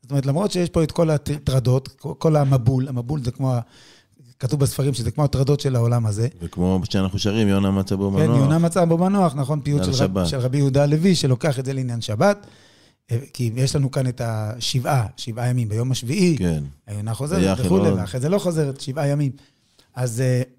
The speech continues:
Speaker 1: <clears throat> אם כן, יש לנו, שנוח הוא בעצמו בחינת שבת, כך כתוב, אה, שבת מנוחה. אז הוא אומר,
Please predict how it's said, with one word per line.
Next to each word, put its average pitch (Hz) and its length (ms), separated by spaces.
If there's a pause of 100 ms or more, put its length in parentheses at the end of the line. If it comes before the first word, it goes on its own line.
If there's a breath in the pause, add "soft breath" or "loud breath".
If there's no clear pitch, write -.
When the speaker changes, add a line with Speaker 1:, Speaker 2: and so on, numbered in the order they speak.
Speaker 1:
<clears throat> 190 300
אם 131 60
כן, 190 200
יש 190 100
לנו, 196 240
שנוח 214 360
הוא 208 100
בעצמו 185 300
בחינת 170 440
שבת, 131 360
כך - 220
כתוב, 110 320 (680)
אה, 110 160 (340)
שבת 117 300
מנוחה. 123 320 (380 soft breath)
אז 107 140
הוא 123 80
אומר, 170 200